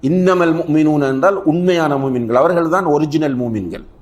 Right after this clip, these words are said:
அந்த மூமின்களிடம் அல்லாஹ் நினைவுபடுத்தப்பட்டால்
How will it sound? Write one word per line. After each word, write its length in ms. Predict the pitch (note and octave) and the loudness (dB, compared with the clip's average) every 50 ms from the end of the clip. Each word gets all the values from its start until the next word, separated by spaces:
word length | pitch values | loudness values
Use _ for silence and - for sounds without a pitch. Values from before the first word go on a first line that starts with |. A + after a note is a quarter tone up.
| - - - - - - - - - - - - - - - - - - - - - - - - - - - - - | -20 -20 -20 -20 -20 -20 -20 -20 -20 -20 -20 -20 -20 -20 -20 -20 -20 -20 -20 -20 -20 -20 -20 -20 -20 -20 -20 -8 -2
அந்த 260 | - F3 G#3 G3+ G3+ | -2 0 2 2 2
மூமின்களிடம் 880 | F#3+ G3 A3 B3 B3 A#3 A3 G#3+ G#3 F#3+ F#3+ F3+ F3+ E3 E3 F3 G3 A#3 A3+ - - - - - - - - - - - - - - - - - | 2 2 2 2 2 2 0 2 2 2 2 2 2 2 2 0 0 -2 -6 -14 -18 -20 -20 -20 -20 -20 -20 -20 -20 -20 -20 -20 -20 -10 -2 0
அல்லாஹ் 600 | D3 E3 G3 G#3+ A#3 A#3 A#3 A#3 A#3 A#3 A3 G#3+ | 2 2 2 0 0 2 2 4 4 2 2 0
நினைவுபடுத்தப்பட்டால் 1400 | F#3+ E3+ F3 F3+ G3 G#3+ A3 G#3+ F#3+ D#3+ G3 F3 E3 - E3 C#3 C3 D3 B2 G#2+ B2+ B2+ C3+ D#3 G3 A3 - | 0 0 0 2 2 2 2 2 2 2 0 0 0 0 0 0 0 -2 -2 0 2 2 4 4 2 0 -4